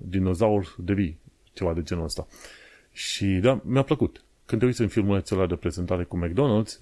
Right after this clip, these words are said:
vezi că e un site destul de simpluț, câteva linkuri pe acolo, n-are design pretențios, dar își face treaba.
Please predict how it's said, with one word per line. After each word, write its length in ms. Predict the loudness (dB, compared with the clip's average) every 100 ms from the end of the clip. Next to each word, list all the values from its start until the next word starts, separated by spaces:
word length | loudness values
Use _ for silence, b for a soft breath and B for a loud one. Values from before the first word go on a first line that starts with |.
| -4
vezi 240 | -2 0
că 60 | 0
e 40 |
un 80 | 0
site 160 | 0
destul 280 | 0 0 0
de 60 | -2
simpluț, 460 | -2 -2 -2 -2 -10 b b
câteva 320 | -2 2 4
linkuri 280 | 2 0 0
pe 80 | 0
acolo, 440 | 0 2 2 0 b b b -8
n-are 260 | 0 2 4
design 340 | 2 2 0
pretențios, 720 | 0 0 -2 0 -2 -2 -8
dar 260 | 0 0 2
își 240 | 0 0
face 240 | -2 -2
treaba. 340 | -2 -2 -4